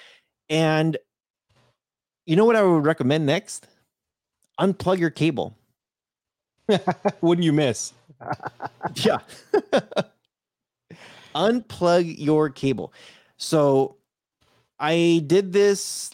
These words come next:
Speaker 1: experiment with my sister, and she only had one kid.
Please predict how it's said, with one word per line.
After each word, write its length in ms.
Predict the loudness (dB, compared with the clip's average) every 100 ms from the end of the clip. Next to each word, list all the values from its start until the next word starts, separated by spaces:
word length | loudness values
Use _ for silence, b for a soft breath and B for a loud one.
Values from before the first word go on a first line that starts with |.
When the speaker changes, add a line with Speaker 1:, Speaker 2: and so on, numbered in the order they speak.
| _
Speaker 1:
experiment 760 | -10 -10 -10 -2 0 0 0 -2
with 120 | -2
my 120 | -2
sister, 460 | -4 -6 -6 -8 -8 _ _ _ _ _ _ _ _ _ _ _ _
and 760 | -6 -2 -2 -2 -2 -2 -2 -4
she 320 | -4 -4 -2
only 340 | 0 0 2 0
had 440 | 0 2 0 -2
one 320 | -4 -2 -2
kid. 440 | -4 -6 -6 -6